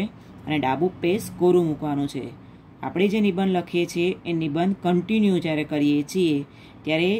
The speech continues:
જમણું પેજ લખાઈ જાય, પછી લખતા લખતા આગળ વધીએ ત્યારે પાછું ફરીથી જમણા પેજ ઉપર જ લખવાની શરૂઆત કરીશું, ડાબુ પેજ ખાલી મૂકીશું. તો ડાબુ પેજ ખાલી મૂકવાનું કારણ એક જ છે કે તમે જે તમારું લેખન કાર્ય કર્યું છે એની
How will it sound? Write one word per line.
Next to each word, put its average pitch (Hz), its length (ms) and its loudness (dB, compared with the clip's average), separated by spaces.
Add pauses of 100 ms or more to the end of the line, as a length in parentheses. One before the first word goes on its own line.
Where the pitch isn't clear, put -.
જમણું 170 360 2
પેજ 185 260 4
લખાઈ 165 380 -2
જાય, 160 300 0 (120)
પછી 156 240 -6
લખતા 160 300 -4
લખતા 180 300 -2 (120)
આગળ 151 280 0
વધીએ 156 320 2 (420)
ત્યારે 156 220 0 (180)
પાછું 170 300 -2
ફરીથી 175 420 0
જમણા 160 380 0
પેજ 160 180 0
ઉપર 165 300 -4
જ 165 60 -2
લખવાની 156 420 -2
શરૂઆત 147 440 0
કરીશું, 143 420 0 (480)
ડાબુ 156 280 2
પેજ 175 280 0 (180)
ખાલી 170 240 2
મૂકીશું. 143 500 -4 (480)
તો - 60 -10
ડાબુ 139 300 0 (100)
પેજ 190 240 0
ખાલી 175 300 2
મૂકવાનું 180 400 -4
કારણ 170 260 0 (140)
એક - 180 -8
જ 208 80 -2 (100)
છે 190 120 0 (580)
કે 175 140 4 (160)
તમે 170 280 2
જે 226 120 0
તમારું 185 380 2
લેખન 170 400 -2
કાર્ય 165 300 -2
કર્યું 156 320 0
છે 160 120 0 (480)
એની 190 260 2